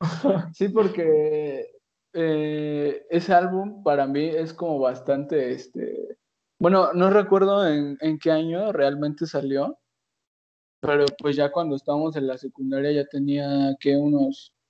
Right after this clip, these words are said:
Speaker 1: tres, cuatro, cinco años de que ese álbum ha-, este, haya salido. Y, pues, fue realmente el que aquí en México como que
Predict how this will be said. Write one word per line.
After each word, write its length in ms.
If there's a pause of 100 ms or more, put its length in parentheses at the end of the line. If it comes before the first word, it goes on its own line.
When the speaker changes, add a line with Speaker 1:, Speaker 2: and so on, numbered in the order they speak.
(160)
Speaker 1:
tres, 360
cuatro, 580
cinco 340
años 380 (280)
de 160
que 100
ese 220
álbum 420
ha-, 240 (180)
este, 640
haya 340
salido. 720 (600)
Y, 1000 (960)
pues, 220
fue 240
realmente 800
el 160
que 180
aquí 320
en 160
México 500
como 320
que 420